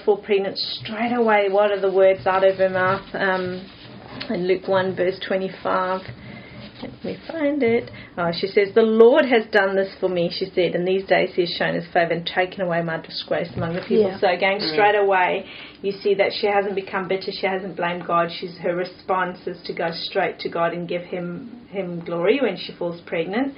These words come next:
Speaker 1: Um, yeah, so.
Speaker 2: Yeah, and, like, you see when Mary arrives for a visit, like, it's the heart of a worshipper.
Speaker 1: Yeah.
Speaker 2: Like,
Speaker 3: Mm.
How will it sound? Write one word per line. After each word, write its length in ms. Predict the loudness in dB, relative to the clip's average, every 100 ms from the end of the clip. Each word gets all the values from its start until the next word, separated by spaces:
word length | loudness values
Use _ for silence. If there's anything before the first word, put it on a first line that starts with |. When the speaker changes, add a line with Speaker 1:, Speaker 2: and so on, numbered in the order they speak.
| -14 -20 -20 -20 -16 -6
Speaker 1:
Um, 360 | -4 -4 -4 -2
yeah, 320 | 0 0 -4 -12 -16 -10
so. 240 | -10 -8 2
Speaker 2:
Yeah, 280 | 4 4 -2 -4
and, 220 | 0 0
like, 240 | 0 -2
you 60 | -4
see 200 | 2 6
when 280 | 8 6 4
Mary 440 | 2 4 4 4 0 2
arrives 440 | 4 6 4 4
for 100 | 2
a 40 |
visit, 260 | 4 2 2
like, 220 | 2 0 -8 -20 -20
it's 100 | -12
the 60 | -10
heart 380 | 0 4 6 6
of 100 | 6
a 100 | 6
worshipper. 680 | 4 2 2 0 2 -2 -4 -10 -16
Speaker 1:
Yeah. 180 | -8 -4 -2
Speaker 2:
Like, 40 |
Speaker 3:
Mm. 160 | -4